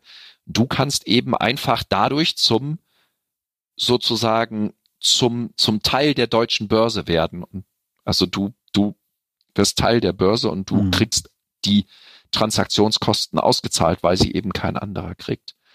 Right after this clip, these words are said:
Speaker 1: Ähm, es gibt auch Coins, wo dir dann eben zum Beispiel so eine Börse gehört. Oder du kannst auch, ja, Aave, ne?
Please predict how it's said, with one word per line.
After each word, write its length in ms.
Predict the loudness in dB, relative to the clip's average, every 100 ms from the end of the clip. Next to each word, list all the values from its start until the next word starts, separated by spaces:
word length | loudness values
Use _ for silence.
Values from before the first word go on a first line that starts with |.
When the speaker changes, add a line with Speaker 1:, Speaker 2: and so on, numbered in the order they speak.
| _ _ _ _
Speaker 1:
Ähm, 300 | 0 2 0 0
es 140 | 0
gibt 280 | 2 -2 0
auch 180 | 0 0
Coins, 600 | 0 0 0 -2 -4 -4 _ _ _ _ _ _ _ _ -4
wo 220 | 0 0
dir 380 | 0 0 0 2
dann 260 | 0 -2
eben 380 | -2 2 2 2
zum 240 | 0 2
Beispiel 340 | 2 0 0 0
so 140 | 2
eine 100 | 0
Börse 400 | 0 0 0 -2
gehört. 480 | -4 0 0 0 -6 -16 -20 -20 -8 0
Oder 360 | 2 2 0 -4 -20 _
du 100 | -2
kannst 400 | 0 0 0 2
auch, 220 | 0 0 -10 _ _ -2
ja, 240 | 0 0 0
Aave, 440 | 0 0 -2 -4
ne? 240 | 0 0